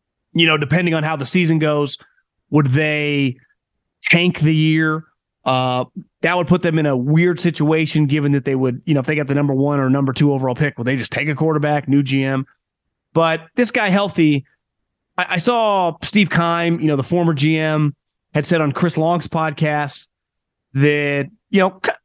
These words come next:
off the field, you know, Kyler, you know, the tape study, some of that stuff is an area for growth. Like, you know, if that's gonna be an area for growth,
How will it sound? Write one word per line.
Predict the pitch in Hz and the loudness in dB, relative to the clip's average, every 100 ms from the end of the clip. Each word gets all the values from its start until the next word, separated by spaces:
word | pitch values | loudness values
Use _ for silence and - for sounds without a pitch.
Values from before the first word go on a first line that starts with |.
| - | 2
off | 302 359 | 2 4
the | 330 | -2
field, | 330 392 320 339 311 | 0 2 2 0 0
you | |
know, | 339 294 | 0 0
Kyler, | 359 311 302 285 233 | 0 0 0 -2 -4
you | 302 | 0
know, | 285 | 0
the | |
tape | 233 262 302 | 0 0 -2
study, | 240 285 269 269 262 - | -2 0 2 0 -2 -2
some | 262 277 | 0 2
of | |
that | 269 | 2
stuff | 233 262 254 - | 0 0 0 -2
is | - 190 | -2 0
an | 226 233 | 2 2
area | 240 247 233 | 2 2 2
for | - 196 | 2 2
growth. | 165 240 175 147 _ _ _ _ _ - | 4 2 0 -6 _ _ _ _ _ -2
Like, | 269 262 | -2 0
you | 415 | 2
know, | 320 269 220 - _ _ _ _ 240 | 4 4 0 -6 _ _ _ _ -2
if | 208 | 0
that's | 269 277 320 | 0 0 0
gonna | - 311 | 2 4
be | 247 | 4
an | 185 | 2
area | 165 185 175 | 2 0 0
for | 170 | 0
growth, | 151 156 156 156 | 0 0 0 -2